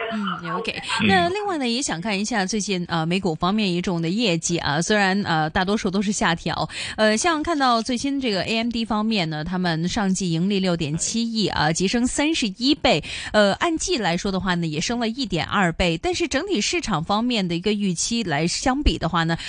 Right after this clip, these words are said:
Speaker 1: 他們這個成績表其實市場不太收穫。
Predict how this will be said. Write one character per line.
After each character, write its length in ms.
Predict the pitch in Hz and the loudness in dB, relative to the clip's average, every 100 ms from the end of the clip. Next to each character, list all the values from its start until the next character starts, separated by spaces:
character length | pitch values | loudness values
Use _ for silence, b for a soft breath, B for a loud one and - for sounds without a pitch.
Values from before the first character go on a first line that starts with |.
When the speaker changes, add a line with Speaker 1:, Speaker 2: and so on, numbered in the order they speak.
| B | B
Speaker 1:
他 140 | - 403 | 2 2
們 120 | 359 | 2
這 120 | 330 | 2
個 80 | 233 | 0
成 220 | - 202 | 2 2
績 140 | 233 226 | 2 0
表 220 | 165 139 | 0 -2
其 160 | - | 0
實 100 | 185 | 0
市 160 | 226 202 | 0 0
場 180 | 175 143 | 0 -2
不 180 | - 160 | -2 -2
太 200 | - 185 | 2 2
收 240 | - 180 | 2 0
穫。 280 | 190 196 - | 2 2 2